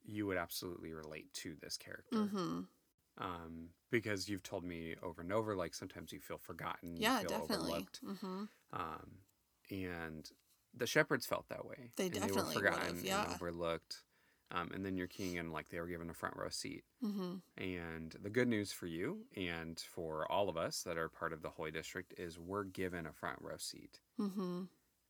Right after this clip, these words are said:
Speaker 1: And we're being given a front row seat to the work that Jesus is doing on this earth, um,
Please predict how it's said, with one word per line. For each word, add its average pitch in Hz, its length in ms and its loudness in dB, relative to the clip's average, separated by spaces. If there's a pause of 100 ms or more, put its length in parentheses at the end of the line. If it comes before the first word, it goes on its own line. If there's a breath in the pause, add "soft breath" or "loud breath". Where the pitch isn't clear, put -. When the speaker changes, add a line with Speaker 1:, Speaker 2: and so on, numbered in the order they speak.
(100)
Speaker 1:
And 82 460 -4
we're 90 180 -2
being 117 480 8
given 95 280 6
a 87 60 0
front 92 200 -2
row 90 140 0
seat 87 260 -2
to - 100 -10
the 95 80 0
work 85 440 0
that 82 220 0
Jesus 82 680 -4
is - 280 -8
doing 82 580 -4 (100)
on 80 200 -4
this 80 260 -6
earth, 95 320 -4 (600 soft breath)
um, 85 300 0